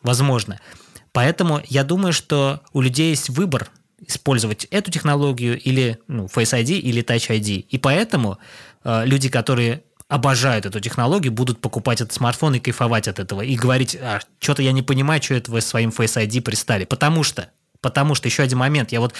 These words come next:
завел тему про шим в экране, да? А ты в курсе, что вообще к Face I D есть претензия, что эта технология,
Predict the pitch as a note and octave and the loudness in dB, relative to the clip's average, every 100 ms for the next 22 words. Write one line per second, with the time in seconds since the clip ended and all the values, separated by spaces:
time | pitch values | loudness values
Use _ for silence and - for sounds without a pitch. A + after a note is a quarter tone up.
0 | - - C3 C#3 D#3 D#3 - D#3 A#2+ - | -14 -8 0 2 2 2 2 0 0 0
1 | C3+ B2+ - - D#3 D3 E3+ A3 A#3 _ | 2 0 -2 -14 -6 0 2 2 0 _
2 | _ B2+ C#3+ E3 C#3 G2+ G2 D3+ G3+ _ | _ -2 0 2 2 0 0 0 0 _
3 | _ _ C3 C3 C#3+ - D4 B3 - F3 | _ _ -2 0 -2 -2 -2 0 0 0
4 | D3+ - G3 E3 - - - E3+ D3+ D3+ | 0 0 0 0 -4 -14 -4 0 2 0
5 | - E3+ - C#3+ D#3+ D#3+ - C#3+ - F#3+ | 0 0 2 0 0 0 -2 -2 0 2
6 | C#3 B2 - C3+ C#3+ - D3+ D3 C#3 D3 | 2 0 0 0 0 -2 -2 0 0 0
7 | - - D#3 C#3+ A3+ A#3 C3 A2 | -6 -4 0 2 2 2 0 -2